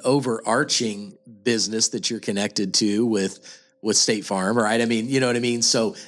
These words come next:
that does play a little bit of football. And so you've gotta kinda balance that. So I think it's, uh, in our context, it's both. But you mentioned something about,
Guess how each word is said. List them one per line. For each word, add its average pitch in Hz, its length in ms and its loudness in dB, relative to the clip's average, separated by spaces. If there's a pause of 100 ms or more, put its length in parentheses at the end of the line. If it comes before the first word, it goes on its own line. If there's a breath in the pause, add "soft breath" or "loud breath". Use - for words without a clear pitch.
(160 loud breath)
that 113 160 2
does 131 220 2
play 120 220 0
a 104 40 -2
little 120 220 0
bit 113 140 0
of 92 80 -8
football. 107 680 0
And 113 160 -2
so - 120 2
you've 131 220 -2
gotta 165 200 0
kinda 110 200 -6
balance 98 420 -2
that. 92 180 -4
So 104 200 0 (320 loud breath)
I 123 80 0
think 185 240 2
it's, - 200 0
uh, 110 320 -2
in 131 200 -6
our 131 200 4
context, 123 640 -2
it's 107 120 -6
both. 104 380 -4 (360 loud breath)
But 131 320 2
you 147 160 0
mentioned 214 380 0
something 135 400 0
about, 110 480 0